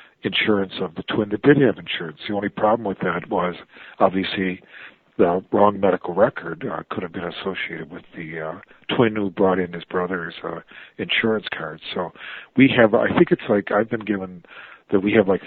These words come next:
three to four cases per week where somebody is trying to fraudulently use somebody else's insurance. Because the palm print is, like, ninety-nine point and as many nines as you wanna say accurate in associating a medical record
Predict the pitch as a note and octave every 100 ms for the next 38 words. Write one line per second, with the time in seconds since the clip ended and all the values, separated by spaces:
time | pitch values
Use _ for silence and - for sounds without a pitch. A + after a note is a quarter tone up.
0 | - C3 B2+ - G#2+ G#2 G#2 F#2+ _ _
1 | - C#3+ G#2 F#2 - - A#2 A2 F#2+ G#2
2 | G2+ - F2 - G2 F#2+ F#2 F2 - -
3 | F#2+ F2 - - G2+ F#2+ G2+ F2 F2+ -
4 | E2 E2+ - - - - - G2+ F#2 -
5 | F#2+ F#2 F2 F2+ F2+ - E2+ D#2 - -
6 | F2 - - F2+ C#2+ - - _ _ -
7 | - _ - - A#2 A2+ A2+ A2+ - _
8 | - _ _ _ G2 - - A#2 A#2 -
9 | G2+ F2 G2+ F2 E2+ - - F#2 - G2+
10 | G#2 G#2 G2 G2 G2 F2 G#2 F2+ F2 -
11 | - F2 - F#2+ F#2 F#2 F#2 F#2 F2 -
12 | F2+ E2 D#2+ - G2 F#2 F2 D#2 _ _
13 | - G2 - G#2+ E2+ D#2+ - - - -
14 | - F2+ F2 - G2 F#2+ F#2+ F2 F2 E2
15 | E2 F#2+ F#2+ - E2 F2+ - G#2+